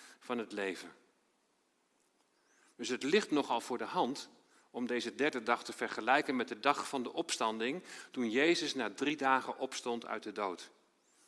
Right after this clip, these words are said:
In één Korinthe vijftien vers twintig, daar lezen we, dat hele hoofdstuk gaat over de opstanding. Maar nu,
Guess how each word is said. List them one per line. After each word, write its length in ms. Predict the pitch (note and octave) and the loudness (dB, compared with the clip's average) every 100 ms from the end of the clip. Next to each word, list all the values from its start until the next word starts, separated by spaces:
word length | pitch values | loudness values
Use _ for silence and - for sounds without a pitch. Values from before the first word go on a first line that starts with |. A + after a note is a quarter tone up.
| _ _ _ _ _ _ _ _ _ | _ _ _ _ _ _ _ _ _
In 220 | A2+ A#2+ | -6 -2
één 160 | A#2+ C3 | -2 -2
Korinthe 340 | B2+ C3 B2 | 0 -2 -2
vijftien 420 | - C3+ C3+ C3+ | 2 2 4 0
vers 160 | A#2+ A2 | -2 -4
twintig, 340 | - D#3+ D3 | 0 0 2
daar 120 | C#3 B2+ | 0 2
lezen 360 | C#3 C#3 C#3+ | 4 4 2
we, 160 | C3 D3+ - - - - - | 0 -4 -8 -18 -18 -20 -10
dat 200 | G#2 G2 | -8 -2
hele 200 | A#2 A2+ | 2 2
hoofdstuk 440 | - D3 D3 D3+ | 4 4 4 2
gaat 180 | - C#3 | 4 4
over 200 | C3+ C3 | 2 0
de 60 | B2 | -2
opstanding. 640 | A#2 - C3+ C3 B2+ C#3 - _ _ _ _ - - - | -4 -2 -2 0 -2 -4 -10 _ _ _ _ -20 -20 -4
Maar 180 | A2 | -2
nu, 520 | A2 C#3+ C#3+ F#2 - | 4 6 6 4 -6